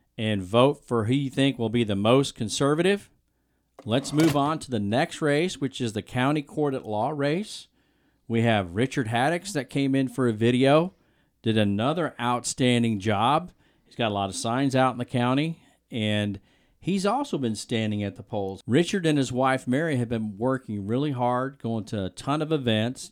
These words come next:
You see it on Facebook. You see him at the events. When elected, Richard, or if elected to the position of county court at law judge,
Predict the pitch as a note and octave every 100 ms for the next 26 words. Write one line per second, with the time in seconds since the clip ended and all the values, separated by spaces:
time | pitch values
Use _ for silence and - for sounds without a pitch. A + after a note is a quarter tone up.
0 | - - A#2+ A#2+ A#2+ A#2 - B2+ C3 -
1 | C3 B2 F2 - C#3 D#3+ A#2+ A2 G#2 F#2+
2 | F#2+ G#2+ F3 C#4+ C#3+ A#2+ C3 - D3+ C3+
3 | C#3+ C#3 D#3 D3 B2+ A2 C3 D3+ C#3+ C3+
4 | C3 - B2+ - C3 B2 A2+ G#2 A2 B2+
5 | B2 - A2 - A#2+ A#2 A2 B2+ A2 G#2+
6 | A2+ A2+ A2 G#2 G#2 G2+ G2 G2+ -